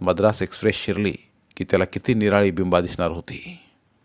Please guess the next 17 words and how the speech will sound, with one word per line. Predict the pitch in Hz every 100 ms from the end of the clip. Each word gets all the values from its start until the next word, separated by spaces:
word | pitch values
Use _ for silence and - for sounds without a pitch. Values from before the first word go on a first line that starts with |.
| _ _ _ _ _ _ _ _ _ _ _ -
त्यानं | 98 107 101
नीलकंठाला | 107 113 123 120 117 110
गोळी | 107 117 120
घालून | 113 110
ठार | - 113 113 110
केलं | 123 123
की | 120 -
ती |
किंकाळी | 92 104 110 120 123
फोडील. | 110 120 127 101 71 - _ _ _ _ - - - -
दुसऱ्या | 110 - 139 139
क्षणी | - 139
त्याच्या | 135 131 139
हातात | 110 135 131
कदाचित | 123 120 - 110
बेड्या | 101 101 92
पडतील, | 90 -